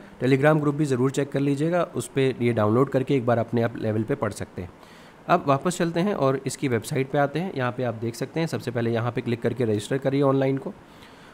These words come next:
और उसके बाद एप्लीकेशन फॉर्म को फिल करना शुरू कर दीजिए। उसके बाद फिल करने के बाद फ़ीस पे करिए और सबमिट कर दीजिए। यही पूरा का पूरा प्रोसेस है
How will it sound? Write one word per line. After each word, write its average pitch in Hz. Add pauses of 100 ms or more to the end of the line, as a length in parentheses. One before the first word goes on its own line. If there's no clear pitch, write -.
(120)
और 196
उसके 202
बाद 190
एप्लीकेशन 139
फॉर्म 123
को 160
फिल 113
करना 117
शुरू 107
कर 98
दीजिए। 87 (560)
उसके -
बाद 123
फिल 127
करने 135
के 139
बाद 135
फ़ीस 113
पे 143
करिए 147
और 123
सबमिट 98
कर 123
दीजिए। 127 (360)
यही 151
पूरा 123
का 107
पूरा 113
प्रोसेस -
है -